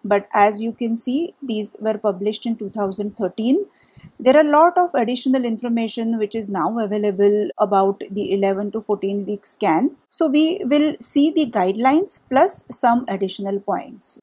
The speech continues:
So what do the guidelines say? In head, what are we supposed to see? Whether it is present or not, the cranial bones ossification,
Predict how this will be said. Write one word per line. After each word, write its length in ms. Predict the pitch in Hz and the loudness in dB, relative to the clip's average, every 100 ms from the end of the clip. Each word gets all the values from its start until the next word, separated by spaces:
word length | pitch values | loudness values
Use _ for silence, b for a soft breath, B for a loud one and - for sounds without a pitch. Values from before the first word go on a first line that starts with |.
| _ | _
So 180 | - 285 | -8 -4
what 260 | 262 302 269 | 2 2 2
do 100 | 339 | 0
the 320 | 320 320 320 - | 0 -2 -4 -6
guidelines 600 | 208 180 208 220 226 208 | -4 -4 0 0 0 -4
say? 260 | - - - _ | -4 -6 -10 _
In 220 | - 240 | 0 2
head, 320 | 208 247 285 - - _ _ - | 4 4 4 4 -6 _ _ -16
what 280 | 214 247 | 0 2
are 140 | 294 302 | 4 2
we 140 | 302 | 0
supposed 400 | 285 208 202 202 | -4 -4 -4 -4
to 80 | 208 | -8
see? 260 | - - - _ | -8 -10 -14 _
Whether 380 | 190 208 208 208 - | -2 0 0 -2 -2
it 120 | 202 | -6
is 200 | 208 - | -6 -6
present 500 | - 202 185 240 330 - | -2 -2 0 0 0 0
or 120 | 175 | 0
not, 360 | 165 170 247 - - - | 0 -2 -2 -8 -18 -10
the 180 | 202 - - | -10 -10 0
cranial 440 | 226 240 285 294 | 2 4 4 2
bones 340 | 226 214 202 | 0 -4 -4
ossification, 920 | - 160 185 175 - - 165 - 269 | -4 -6 -6 -12 -12 -12 -10 -6 -6